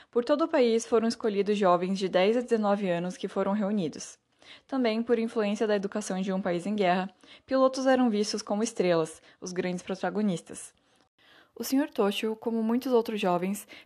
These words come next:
prendia-se a esse forte desejo de se tornar piloto. A sua mãe era completamente contra, dizendo,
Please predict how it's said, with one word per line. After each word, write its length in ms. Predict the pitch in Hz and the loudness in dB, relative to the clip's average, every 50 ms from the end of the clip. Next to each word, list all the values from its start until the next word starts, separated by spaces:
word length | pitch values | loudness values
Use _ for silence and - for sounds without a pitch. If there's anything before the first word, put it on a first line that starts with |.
| _ | _
prendia-se 560 | - 233 233 233 226 240 240 247 254 - - 240 | -6 -2 -2 0 2 4 4 4 4 4 2 2
a 100 | 226 220 | 2 2
esse 220 | 214 220 - 220 | 2 0 0 -4
forte 360 | - - 214 220 - - - | -4 0 0 0 0 0 2
desejo 440 | 240 240 226 202 202 196 202 208 202 | 2 2 4 4 2 2 2 0 -2
de 100 | 202 - | -4 -6
se 100 | - - | -12 -6
tornar 300 | - 202 196 196 190 196 | -4 -2 -2 0 -2 -2
piloto. 460 | 196 - 214 190 165 160 160 - - - _ _ _ - - - - - _ | -4 -4 0 2 2 0 0 -2 -10 -20 _ _ _ -20 -20 -20 -20 -12 _
A 80 | 208 | -10
sua 200 | 214 - - 277 | -6 -2 0 2
mãe 320 | 262 233 202 190 196 202 202 - | 4 4 4 2 0 -2 0 0
era 180 | 208 202 208 | 2 2 2
completamente 580 | 208 220 214 226 233 233 - 240 233 233 233 - | 0 0 2 2 2 2 2 2 2 0 0 -2
contra, 380 | - 175 165 165 - - - - - | -4 -4 -4 -4 -6 -10 -10 -12 -8
dizendo, 520 | - 202 190 185 180 175 165 156 - - | -6 -4 -2 -2 0 0 0 -2 -4 -6